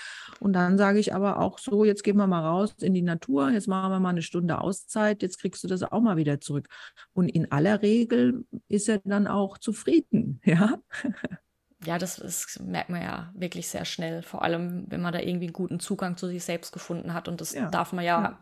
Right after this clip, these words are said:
Speaker 2: in der Regel auch erst wieder trainieren, weil wir das
Speaker 1: Ja,
Speaker 2: ja leider nicht
Speaker 1: ja.
Speaker 2: so gelernt haben
Speaker 1: Genau.
Speaker 2: oder abgesprochen bekommen haben. Und da kann man auch, äh, so früh wie möglich damit anfangen. Und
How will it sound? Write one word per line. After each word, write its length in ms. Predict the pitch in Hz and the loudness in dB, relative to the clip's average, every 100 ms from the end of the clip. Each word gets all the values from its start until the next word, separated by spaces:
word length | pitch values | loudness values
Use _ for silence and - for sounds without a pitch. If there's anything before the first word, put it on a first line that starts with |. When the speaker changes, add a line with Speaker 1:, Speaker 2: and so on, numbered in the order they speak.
| - | -8
Speaker 2:
in 140 | 180 | -4
der 140 | 180 175 | -2 0
Regel 240 | 175 185 | 0 0
auch 180 | 175 175 | -2 -2
erst 280 | - 170 - | -4 -4 -4
wieder 180 | 175 170 | -6 -6
trainieren, 520 | - 180 185 185 175 | -4 -2 -2 -2 -4
weil 140 | - | -6
wir 60 | - | -4
das 120 | 269 | -2
Speaker 1:
Ja, 80 | 180 | 0
Speaker 2:
ja 60 | 165 | -2
leider 280 | 160 165 | -4 -4
nicht 160 | 160 240 | -2 0
Speaker 1:
ja. 20 | |
Speaker 2:
so 80 | 196 | 0
gelernt 380 | 165 165 185 - | -2 -4 -4 -4
haben 320 | 170 165 165 - - | -4 -4 -6 -12 -12
Speaker 1:
Genau. 320 | - 190 165 | -2 0 2
Speaker 2:
oder 180 | 151 - | 0 0
abgesprochen 640 | - - 226 - 190 196 190 | 0 0 -2 -2 -2 0 -4
bekommen 400 | 185 196 180 180 | -2 -4 -2 -2
haben. 380 | 175 170 170 | -2 -2 -6
Und 260 | - 165 - - - - - - _ | -8 -10 -12 -18 -20 -20 -20 -20 _
da 100 | 180 | -2
kann 160 | - 196 | 0 -2
man 140 | 180 | -2
auch, 340 | - 180 - - | 0 -2 -2 -6
äh, 200 | 185 175 180 - | -4 -4 -4 -2
so 160 | 226 | 0
früh 280 | - 247 247 | 6 10 10
wie 80 | 247 | 10
möglich 400 | 226 240 233 - | 6 6 2 0
damit 280 | 202 196 - | 0 0 -2
anfangen. 580 | 185 196 196 190 190 | -2 -2 -2 -2 -4
Und 380 | - 180 175 - | -6 -6 -8 -10